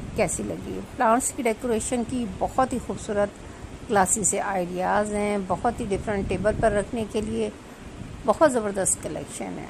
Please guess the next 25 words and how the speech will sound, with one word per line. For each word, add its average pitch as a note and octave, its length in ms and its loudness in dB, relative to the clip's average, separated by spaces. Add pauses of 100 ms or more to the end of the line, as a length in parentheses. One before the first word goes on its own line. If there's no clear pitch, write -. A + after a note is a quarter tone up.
(140)
Outstanding A#3 640 0
collection, A#3 600 -2
outstanding F#3+ 640 0 (140)
ideas F#3+ 640 2
हैं। B3 140 2 (1500)
तो C#4 60 6
व्यूअर्स, A#3+ 320 6 (520)
जल्दी G3+ 320 2
से A#3 120 0
मेरे F#3+ 260 0
channel E3+ 280 -2
को F3+ 200 -4
like E3+ 360 2
और A3 120 2
share G#3+ 340 2
करें A3 420 0
अपने F3 400 -8
family A3 400 0
friend B3 340 0
तक, A#3+ 180 2 (220)
अपने F#3+ 340 -2
दोस्तों F#3 380 -2
तक - 480 0
और D4+ 160 6
अपने A#3 380 0